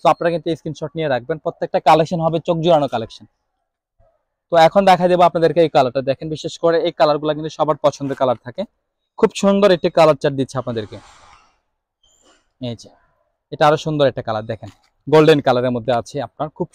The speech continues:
সুন্দর একটি collection। আর matching করে কিন্তু সিকোয়েন্সটা কিন্তু বসানো হয়েছে ড্রেসগুলোতে। তো সবাই কিন্তু একটু ভিডিওটা দেখবেন ধৈর্য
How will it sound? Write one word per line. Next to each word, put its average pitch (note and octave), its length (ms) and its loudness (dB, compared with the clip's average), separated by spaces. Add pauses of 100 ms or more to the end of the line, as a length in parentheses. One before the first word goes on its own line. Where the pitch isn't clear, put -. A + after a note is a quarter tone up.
সুন্দর D3+ 300 -4
একটি - 200 -18
collection। B2+ 360 -6 (680)
আর D3 140 0
matching F3 240 4 (100)
করে F3 180 8
কিন্তু F3 240 -2
সিকোয়েন্সটা E3+ 420 -4
কিন্তু D3+ 200 -4
বসানো D3+ 300 -2
হয়েছে C#3+ 220 -4
ড্রেসগুলোতে। C3+ 480 -2 (1000)
তো C#3+ 40 -10 (140)
সবাই E3 200 4
কিন্তু E3+ 160 -4
একটু E3 140 -4
ভিডিওটা D#3+ 220 2 (120)
দেখবেন D3 360 -2
ধৈর্য C#3 180 -2